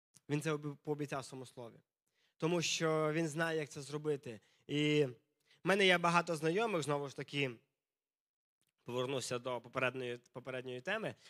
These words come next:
В мене є багато знайомих, які сьогодні служать в, в Збройних силах України. І багато з них, вони ще не піз-, не знають Ісуса як свого Бога.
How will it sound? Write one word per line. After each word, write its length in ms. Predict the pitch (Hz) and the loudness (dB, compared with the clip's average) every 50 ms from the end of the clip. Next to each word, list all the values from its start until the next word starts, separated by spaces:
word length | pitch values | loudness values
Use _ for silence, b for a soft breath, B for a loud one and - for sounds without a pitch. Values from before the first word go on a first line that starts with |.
| B B - | B B -2
В 20 | |
мене 160 | 165 170 170 | -2 0 0
є 80 | 160 151 | 0 2
багато 280 | 156 160 160 165 156 | 2 0 0 0 -4
знайомих, 340 | 143 151 160 190 196 185 170 | -4 -2 -2 -2 0 -2 -2
які 220 | 160 143 - 151 131 | -4 -4 -6 -8 -8
сьогодні 400 | - 156 139 143 156 156 151 135 | -6 -8 -6 -4 -4 -4 -4 -6
служать 420 | - - 147 156 147 143 143 135 131 123 | -6 -4 -4 -4 -2 -2 -4 -6 -8 -12
в, 60 | 127 127 131 131 127 127 123 127 123 123 123 123 123 123 123 | -8 -6 -6 -6 -6 -6 -8 -8 -10 -10 -10 -8 -8 -10 -10
в 100 | 120 120 | -12 -16
Збройних 400 | 120 131 147 147 143 143 131 - | -10 -6 -4 -4 -4 -4 -6 -8
силах 260 | - 147 151 127 - | -10 -10 -10 -10 -12
України. 580 | 131 - - 139 151 196 240 240 190 147 117 b b b b b b b b | -14 -12 -8 -6 -6 -4 -4 -2 -2 -2 -4 b b b b b b b b
І 340 | - 135 135 139 139 139 135 131 123 _ _ _ _ _ | -8 -4 -4 -2 -2 -4 -4 -6 -10 _ _ _ _ _
багато 720 | 139 135 151 170 175 - - 156 147 147 143 143 143 143 143 | -6 -2 0 0 0 -2 -4 -4 -2 -2 -2 -2 -2 -4 -4
з 60 | 131 151 | -4 -2
них, 240 | 180 202 190 - | -2 -2 -2 -4
вони 180 | 156 151 156 156 | -6 -4 -4 -4
ще 140 | - - 147 | -4 -6 -6
не 140 | 147 147 139 | -8 -8 -8
піз-, 240 | 147 147 143 135 | -8 -12 -12 -8
не 180 | 147 147 151 147 | -6 -6 -4 -4
знають 420 | 139 156 151 156 151 147 139 143 | -4 -6 -6 -6 -6 -8 -10 -12
Ісуса 320 | 139 127 - 165 151 - 151 | -16 -16 -14 -14 -12 -12 -12
як 120 | 127 - | -14 -12
свого 240 | - 143 135 131 135 | -12 -12 -10 -10 -10
Бога. 240 | 135 131 120 101 | -12 -12 -14 -14